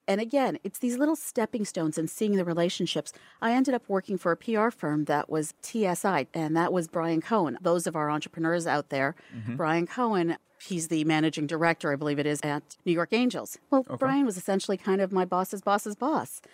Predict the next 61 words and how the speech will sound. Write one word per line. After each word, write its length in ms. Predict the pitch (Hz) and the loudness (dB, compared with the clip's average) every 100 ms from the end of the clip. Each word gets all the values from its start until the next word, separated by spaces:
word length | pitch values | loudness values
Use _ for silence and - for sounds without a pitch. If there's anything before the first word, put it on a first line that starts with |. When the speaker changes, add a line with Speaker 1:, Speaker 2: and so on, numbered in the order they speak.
| - - | -20 -6
Speaker 1:
I 40 | 131 | -2
Speaker 2:
Nice. 60 | 190 | 2
Speaker 1:
learned 180 | 202 196 | 2 0
how 220 | 196 208 | -2 -2
to 100 | 262 | -2
do 140 | 269 | -4
P 180 | - 220 | -4 -2
R, 160 | 160 170 | 0 2
and 100 | 160 | 0
I 60 | |
learned 540 | 143 143 151 160 165 - | 0 0 2 2 0 -4
about 340 | 165 151 - | -2 -2 -2
Wall 140 | 185 185 | -4 -4
Street. 260 | - - | -6 -4
So 180 | - 180 - - - - _ | 0 0 -2 -20 -20 -20 _
one 240 | 233 240 294 | -8 -2 2
of 120 | 349 | 2
the 100 | 311 | 0
things 240 | - 240 | -2 -2
that 140 | 208 - | -2 -4
I 220 | 165 170 | -2 -2
did, 240 | 170 151 - - | -2 -4 -4 -2
the 120 | 196 | -2
best 380 | 180 - 240 - | 0 0 0 2
entrepreneurs 420 | 190 - 180 160 | -6 0 0 0
do 160 | 160 160 | 0 0
this, 300 | 127 131 - - - - _ - | -2 -6 -12 -16 -20 -20 _ -2
is 240 | 175 175 | -2 0
you 140 | 196 180 | -4 -2
never 480 | - 180 180 190 190 | 2 4 4 -2 -4
stop 540 | - - 160 151 - - | -8 -6 -6 -6 -10 -12
learning. 560 | 156 151 143 - - - | -2 2 2 0 -4 -8
Speaker 2:
Absolutely. 520 | - 104 - 127 101 98 _ _ | -6 -6 -2 -2 -2 -4 _ _
Speaker 1:
And 240 | 160 151 156 | 0 2 2
that's 280 | 151 - 196 | 2 0 -4
what 100 | 190 | 0
I 140 | 190 | -2
did. 260 | 190 196 147 | 0 0 0
I 100 | 143 | 0
learned 300 | 151 151 151 | 0 0 -2
about 300 | 147 135 - | 0 -2 -2
the 140 | 147 | -4
business 420 | 147 170 160 160 160 | 0 2 2 0 -4
in 80 | |
front 280 | 156 214 220 | -4 -2 0
of 40 | 220 | 2
me, 120 | 214 | 0
the 100 | 175 | 0
businesses 500 | 151 147 151 - 143 | -2 -2 -4 -4 -4
around 440 | 143 185 208 214 | -2 0 0 0
me, 100 | 202 | -2
the 100 | 190 | -2
businesses 480 | 180 190 202 - 190 | -2 -2 -2 -4 -6
around 280 | 190 185 185 | 0 2 2
the 60 | |
people 280 | 185 208 208 | 0 -4 -2
in 80 | 202 | -2
front 240 | 190 247 | 2 2
of 60 | 202 | 2
me. 180 | 113 - | 0 -2
Speaker 2:
Mm-hmm. 260 | 117 113 | -4 -2